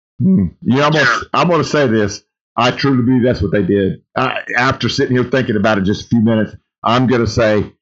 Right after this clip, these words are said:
Speaker 1: that if I were doing chat, trying to do a, a, a, a, a make a, la-, a language model like Chat G T P, I would use New York Times. That's who I would choose. So just letting you know, I think there's a chance there's something to this.
Speaker 2: Okay.
Speaker 1: That's just, just my gut reaction.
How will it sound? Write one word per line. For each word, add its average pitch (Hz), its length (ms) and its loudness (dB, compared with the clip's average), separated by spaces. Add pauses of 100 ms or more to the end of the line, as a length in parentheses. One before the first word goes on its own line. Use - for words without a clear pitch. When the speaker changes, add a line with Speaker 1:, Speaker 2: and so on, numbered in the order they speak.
(300)
Speaker 1:
that 104 140 0
if 101 140 -2
I 120 160 2
were 127 140 2
doing 123 280 2
chat, 123 380 0 (260)
trying 123 220 2
to 110 60 2
do 110 260 2
a, 104 80 2
a, 98 380 -2
a, 101 120 0
a, - 880 -6
a - 80 -10
make 113 300 0
a, 107 60 -2
la-, 104 220 2
a 107 40 2
language 104 400 0
model 92 320 0
like 92 280 0 (120)
Chat 95 300 -2
G 92 140 0
T 95 140 -2
P, 92 160 0
I 92 80 0
would 90 180 -2
use 87 320 0
New 82 140 0
York 78 220 -2
Times. 71 300 -8
That's - 140 -10
who 87 160 0
I 80 40 0
would 80 140 -2
choose. 65 380 -8 (320)
So 147 160 0
just 139 220 0
letting 139 220 2
you 123 60 0
know, 123 340 0 (260)
I 120 140 2
think 131 240 0
there's 104 160 0
a 92 60 -2
chance 110 320 0
there's 92 140 -2
something 80 280 -2
to 82 180 0
this. - 340 -12 (240)
Speaker 2:
Okay. - 640 -6 (220)
Speaker 1:
That's 117 220 0
just, 123 360 -4
just 127 300 -2
my 127 180 2
gut 135 280 0
reaction. 214 520 0